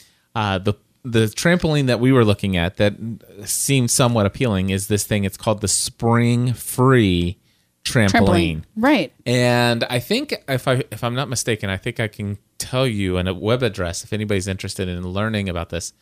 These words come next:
Speaker 1: Actually, is it, is it Spring Free or, yeah, it is Spring Free, right?
Speaker 2: Yeah.
Speaker 1: But, uh, yeah. So if I go here, let me, I wanna find this website address.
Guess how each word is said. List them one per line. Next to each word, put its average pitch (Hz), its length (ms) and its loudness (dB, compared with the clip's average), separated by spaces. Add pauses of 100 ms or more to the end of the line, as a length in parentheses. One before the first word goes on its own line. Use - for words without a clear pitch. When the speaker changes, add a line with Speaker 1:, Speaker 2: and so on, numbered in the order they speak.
(440)
Speaker 1:
Actually, 127 260 2
is 107 120 0
it, - 120 -8
is 120 220 -2
it 127 100 2
Spring 175 260 -2
Free 180 260 0
or, 117 280 0
yeah, 120 160 -2
it 110 80 0
is 135 160 -2
Spring 107 320 -4
Free, 92 560 -2
right? 95 380 -4 (100)
Speaker 2:
Yeah. 311 200 2 (1040)
Speaker 1:
But, 113 240 -2
uh, 95 580 2
yeah. 110 220 -6 (240)
So 110 360 0
if 107 140 -2
I 131 160 2
go 127 520 2
here, 107 920 -4
let 120 180 -10
me, 123 300 -10 (720)
I 113 40 -6
wanna 127 180 -2
find 110 280 -2
this 98 220 -4 (200)
website 104 600 -2
address. 87 880 -6